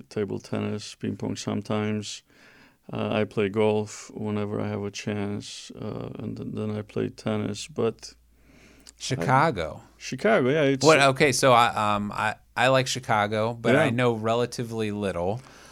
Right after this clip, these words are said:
Speaker 1: Oh.
Speaker 2: Um, what's, like, where do I gotta go?
Speaker 1: Well, we, we just go on the Magnificent Mile. That's it. We walk from one end to the other, and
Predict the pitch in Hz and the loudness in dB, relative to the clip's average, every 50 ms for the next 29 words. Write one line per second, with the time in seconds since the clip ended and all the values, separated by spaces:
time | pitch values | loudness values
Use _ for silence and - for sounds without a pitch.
0 | - - - 147 147 131 117 110 110 110 107 104 104 - - 117 120 127 123 - | -12 -4 0 4 6 8 8 8 6 6 4 0 -2 -4 -6 -2 -2 0 0 0
1 | - - 123 - 117 113 - 120 - 120 123 127 127 127 123 123 120 120 117 110 | -2 -6 -4 -2 -2 -2 0 0 0 0 2 4 6 6 6 4 4 2 2 2
2 | 107 117 113 104 95 139 143 135 131 147 190 180 175 202 185 185 185 151 139 139 | 0 0 2 4 6 8 10 10 10 10 8 6 6 4 4 4 4 4 8 8
3 | 135 131 131 123 117 117 117 117 117 120 120 - 135 127 - 135 120 117 120 123 | 8 10 10 8 8 8 8 8 6 6 4 2 0 2 2 4 4 4 4 2
4 | 139 143 - - 139 - - - - 123 123 120 - - - 170 - - - - | 0 -2 -4 -6 -8 -12 -18 -8 -2 0 0 0 2 2 2 2 2 2 -2 -6
5 | - - 117 117 117 113 117 123 127 131 127 - - 127 117 113 113 113 117 117 | -10 -6 -2 -2 0 2 4 2 2 2 -2 -4 -4 -2 0 2 2 4 4 4
6 | 120 120 120 120 - - 110 101 107 104 104 104 113 113 123 147 151 131 104 104 | 4 2 2 0 -2 -4 -4 -2 0 2 2 4 4 4 2 2 2 2 0 -2
7 | 107 | -2